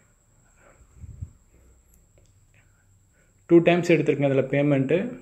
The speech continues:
Indian பேங்க்ல. இது only Indian Bank மட்டும்தான் நம்ம இந்தியால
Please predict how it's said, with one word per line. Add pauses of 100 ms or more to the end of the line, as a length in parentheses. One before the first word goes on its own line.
(2750)
Indian
பேங்க்ல. (960)
இது (180)
only (100)
Indian
Bank
மட்டும்தான்
நம்ம
இந்தியால